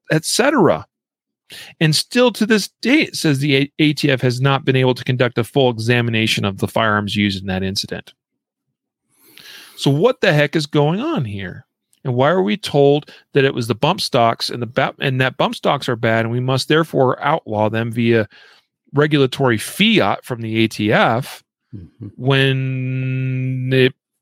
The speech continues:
Speaker 1: maybe there were some bump stocks involved, but maybe there were other things too, and it's not all the bump stocks' fault,
Speaker 2: Yeah.
Speaker 1: right?
Speaker 2: Well, yeah, and we know that it wasn't, <laughs> it wasn't the bump stocks' fault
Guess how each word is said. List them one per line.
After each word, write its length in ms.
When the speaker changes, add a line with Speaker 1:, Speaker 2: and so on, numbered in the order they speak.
Speaker 1:
maybe 300
there 120
were 160
some 200
bump 180
stocks 260
involved, 360
but 100
maybe 240
there 140
were 180
other 300
things 280
too, 280
and 100
it's 220
not 240
all 380
the 100
bump 260
stocks' 560
fault, 640
Speaker 2:
Yeah. 260
Speaker 1:
right? 220
Speaker 2:
Well, 240
yeah, 220
and 240
we 140
know 440
that 140
it 180
wasn't, 480
<laughs> 220
it 640
wasn't 360
the 60
bump 280
stocks' 320
fault 340